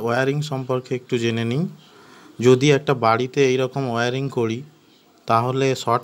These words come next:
সার্কিটের ফলে অনেক বিপদ ঘটতে পারে। তো আমাদের জেনে নিতে হবে ওয়্যারিং জিনিসটা কী এবং কীভাবে আমাদের ওয়্যারিং করতে হয় তার কিছু নিয়ম।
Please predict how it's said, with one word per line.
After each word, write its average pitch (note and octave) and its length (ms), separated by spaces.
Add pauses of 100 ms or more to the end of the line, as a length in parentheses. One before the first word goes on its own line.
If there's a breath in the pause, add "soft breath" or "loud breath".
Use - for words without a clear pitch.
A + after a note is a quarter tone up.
সার্কিটের B2+ 440
ফলে C3 240
অনেক B2+ 200
বিপদ A2 240 (120)
ঘটতে A#2 300
পারে। A#2 160 (120)
তো - 60 (120)
আমাদের B2 340
জেনে A#2+ 260
নিতে C3 260
হবে C3+ 220 (680 loud breath)
ওয়্যারিং B2+ 340 (100)
জিনিসটা B2+ 400 (140)
কী D3+ 120 (180)
এবং A#2+ 220 (840 loud breath)
কীভাবে D#3 400
আমাদের D3 300
ওয়্যারিং A#2+ 280 (120)
করতে A#2 240
হয় D3+ 180
তার A2 180
কিছু A2+ 160 (120)
নিয়ম। G#2 260